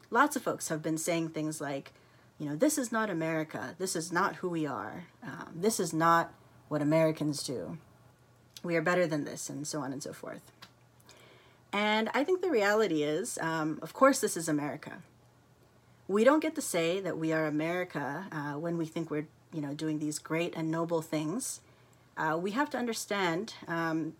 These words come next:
that we are <laughs> America when we are doing terrible things as well. We have to understand that there is a deep rot that is built right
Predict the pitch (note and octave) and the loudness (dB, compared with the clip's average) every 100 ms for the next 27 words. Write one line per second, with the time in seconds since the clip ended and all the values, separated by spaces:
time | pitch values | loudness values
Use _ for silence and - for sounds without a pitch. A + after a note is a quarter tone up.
0 | - - E3+ E3+ D#3+ - _ _ - - | -14 -2 0 0 -2 -8 _ _ -20 -6
1 | F#3 G#3 A#3+ F#3+ F3+ - F#3+ G3 E3+ E3+ | 2 4 6 4 2 2 2 2 2 2
2 | E3+ E3 E3 D#3+ E3 D#3 - F#3+ F#3 - | 0 2 2 2 0 0 2 2 2 -2
3 | - - - D3+ C#3+ A1 - - _ - | -6 -8 -8 -10 -8 -8 -10 -14 _ -20
4 | - - _ F3 E3+ F3+ F3+ E3+ F#3+ F3+ | -20 -20 _ -2 0 2 0 0 2 2
5 | E3+ D#3+ E3+ E3 E3 D#3+ D#3 - - - | 0 0 2 2 0 -2 -2 -6 -10 -8
6 | D#3 F#3 G#3 - - - E3+ E3 - - | -6 -4 -6 -10 -20 -2 4 4 2 -6
7 | - _ - _ _ - E3 E3+ D#3 F3 | -10 _ -20 _ _ -2 0 0 -2 0
8 | E3+ E3 - E3 E3+ F#3 - | 0 0 -4 0 2 2 -2